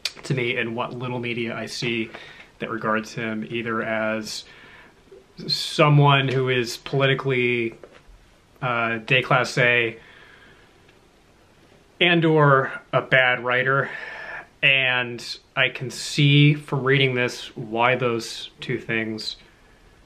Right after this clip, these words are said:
are opinions that circulate about him, but I don't necessarily think that it's deserved, having just read this one book from him.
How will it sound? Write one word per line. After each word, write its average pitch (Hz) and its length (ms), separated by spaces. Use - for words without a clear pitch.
are 117 240
opinions 131 400
that 147 120
circulate 143 460
about 120 300
him, 113 240
but 110 280
I 117 140
don't 123 220
necessarily 117 640
think 113 380
that 107 180
it's 107 220
deserved, 123 560
having 113 340
just 143 400
read 123 580
this 123 300
one 120 300
book 104 400
from 107 220
him. 98 260